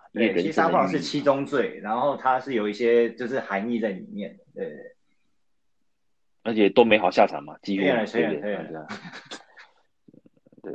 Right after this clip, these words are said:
Speaker 2: 哎，哎，扯太远，哎，哎，哎，哎，哎，好，那个，好，所以我决定这是男儿本色了。那我刚刚提到，这是典型的，就是，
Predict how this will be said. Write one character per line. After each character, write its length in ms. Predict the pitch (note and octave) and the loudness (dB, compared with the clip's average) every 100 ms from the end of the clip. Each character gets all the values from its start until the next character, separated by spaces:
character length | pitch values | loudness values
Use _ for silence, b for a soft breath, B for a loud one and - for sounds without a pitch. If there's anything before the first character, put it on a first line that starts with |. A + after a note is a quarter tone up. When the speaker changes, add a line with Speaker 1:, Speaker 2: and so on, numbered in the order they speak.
| - | 6
Speaker 2:
哎， 240 | C3 D3 | 10 12
哎， 80 | D3 | 12
扯 100 | - | 12
太 100 | B2+ | 12
远， 140 | C3+ C3 | 12 10
哎， 40 | |
哎， 460 | B2+ B2 A2 G2 F#2+ | 10 10 10 8 6
哎， 20 | |
哎， 60 | G2 | 2
哎， 40 | - - - | -4 -8 0
好， 180 | F2+ B B - | 0 B B 2
那 100 | C#3+ | 4
个， 220 | - A2+ | 8 8
好， 280 | B2 A2+ - b b | 10 8 4 b b
所 140 | - G3 | 6 10
以 40 | |
我 80 | C#3 | 10
决 140 | B2 | 6
定 200 | D3 D3+ C#3 | 2 0 0
这 80 | |
是 120 | D#3 C3+ | 0 0
男 200 | G2 B2+ | -2 0
儿 100 | B2+ | -2
本 160 | E2 | -4
色 180 | D#2 A2 | -8 -6
了。 120 | - D2+ | -6 0
那 120 | C#3 | 0
我 60 | A#2+ | 2
刚 120 | C3+ | 0
刚 40 | |
提 100 | B2+ | -2
到， 160 | A2 G2 | -2 -2
这 160 | D#3 | -2
是 80 | D#3 | -4
典 260 | D#3 G2 E2+ | -4 -4 -4
型 140 | F2+ | -10
的， 100 | F2+ | -10
就 80 | G#2+ | -8
是， 300 | A#2 G#2 F2 | 0 0 0